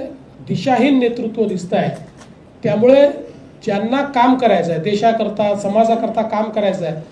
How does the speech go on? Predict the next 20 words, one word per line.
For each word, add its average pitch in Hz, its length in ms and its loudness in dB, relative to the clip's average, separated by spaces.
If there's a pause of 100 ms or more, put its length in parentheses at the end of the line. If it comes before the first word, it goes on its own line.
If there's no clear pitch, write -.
(320)
त्यांना 196 180 0
आपलं 294 200 0
भवितव्यच 269 540 2
त्या 269 80 2
ठिकाणी 220 300 0
दिसत 175 300 -8
नाही. 151 180 -14 (500)
ज्या 233 120 4
प्रकारचे 233 480 2
निर्णय 220 260 2
होतात, 214 480 2 (540)
आपल्या 220 280 2
सैनिकांच्याच 226 720 2
विरुद्ध 220 340 2
बोललं 214 360 6
जातं, 214 460 2
सेनेच्या 196 460 -2
विरुद्ध 220 300 2
बोललं 214 320 4
जातं, 208 420 0